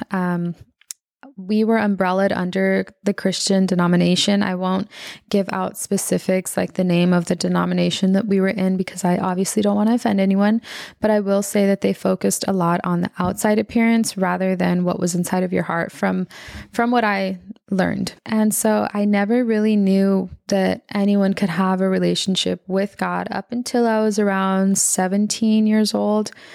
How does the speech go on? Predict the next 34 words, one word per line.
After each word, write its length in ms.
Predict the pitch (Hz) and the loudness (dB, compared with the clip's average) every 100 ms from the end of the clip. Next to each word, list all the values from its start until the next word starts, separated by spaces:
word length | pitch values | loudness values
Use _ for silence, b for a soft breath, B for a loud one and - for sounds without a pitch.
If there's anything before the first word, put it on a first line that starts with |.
| B | B
Sixteen 540 | - - 254 - 269 262 | -2 -2 -2 -2 0 2
to 120 | 202 | 0
seventeen 540 | - 185 190 190 - | 0 -2 -2 -4 -2
years 220 | - 196 | -2 0
old 180 | - 180 | 0 0
is 160 | 190 185 | 2 2
when 400 | 185 180 180 - | 2 2 0 -2
I 220 | 202 190 185 | -4 -2 -2
saw 340 | - 196 190 | -2 0 0
that 160 | 185 185 | 0 -2
modeled 500 | 185 180 180 185 - | 0 0 2 0 -2
for 180 | 185 | -2
me 220 | 180 175 175 | 0 0 -2
through 220 | - 180 | 0 2
my 160 | 175 | 4
mom. 400 | 180 190 196 180 - B B - | 4 2 2 -2 -6 B B -4
That's 400 | 208 208 - - | -2 -2 -4 -4
around 220 | 226 220 214 | -2 0 -2
the 80 | |
time 260 | 208 202 190 | 0 0 2
that 100 | 185 | 2
she 280 | - 202 202 | 0 2 2
had 140 | 196 | 2
left 380 | 175 175 175 - | 2 0 0 -2
the 100 | 185 | -4
church 400 | - 175 175 - - | 0 0 0 -2 -2
and 420 | 180 175 180 180 | 0 2 2 2
she 200 | - 190 | 0 0
started 340 | - 185 180 | 2 0 -2
classifying 680 | 185 196 190 214 - 196 202 | -2 -4 -4 -6 -2 0 2
as 160 | 190 175 | 2 2
just 240 | 190 - | -2 -2
a 40 | - | -4
Christian. 540 | - 185 - - 202 | -2 -2 -2 -4 -8